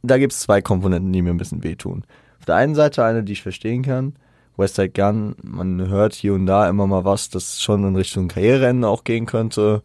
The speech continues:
Er, dass er eher mittlerweile in diese, sag ich mal, organisatorische Ebene geht, in die administrative. Er hat das Label aufgebaut, er hat seine Jungs, die er groß gemacht hat. Und er könnte jetzt auch aufhören, ne? West Side Gun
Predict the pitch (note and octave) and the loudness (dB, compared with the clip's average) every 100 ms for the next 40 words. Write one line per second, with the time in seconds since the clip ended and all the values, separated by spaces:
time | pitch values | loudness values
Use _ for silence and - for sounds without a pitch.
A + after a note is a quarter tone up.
0 | - _ _ - E2+ F2 - - F2+ F2+ | -10 _ _ -4 0 0 0 -4 -4 -2
1 | - G2 F#2+ E2+ A1+ A1+ F#2 D#2 E2+ F2+ | 0 2 2 2 -2 -6 -2 0 2 2
2 | F2 F2 F2+ F#2+ F2 F2+ E2+ - _ _ | 0 0 -4 -4 -2 0 -2 -6 _ _
3 | _ - F#2 F#2+ E2+ F#2+ F#2+ F#2+ F#2 A#2+ | _ -4 -4 0 0 0 2 0 4 4
4 | B2 A#2+ G#2 G#2+ A2 G#2+ G2+ G2 G2 G2+ | 4 2 2 2 2 0 0 2 4 2
5 | - - F#2 E2+ - F#2+ F2+ - - A2 | 0 -10 -8 -8 -4 -4 -4 -8 -8 -4
6 | A2 G#2+ G#2 G2+ _ _ - - - G2 | -2 0 -2 -4 _ _ -14 -10 0 2
7 | G2+ F#2+ - F#2 F#2 F#2 F#2 - - F2 | 4 2 2 0 2 2 0 -4 -8 -8
8 | F2+ F2+ G2+ G#2 G#2 - F#2 F#2 G2 F#2+ | -4 0 2 2 -2 -4 -2 0 0 -2
9 | - F#2+ F2+ - F#2 F2+ - - _ _ | 0 0 0 0 0 0 -4 -20 _ _
10 | G2+ A2 A2+ D3 D#3+ C#3+ B2 - G2 - | -2 0 2 0 2 4 4 2 -2 2
11 | F#2 F#2+ F#2+ G2 F#2+ A2+ A#2 G#2 - F#2+ | 2 2 -2 -6 -2 0 0 0 -2 -10
12 | - G2 G2+ | 0 0 0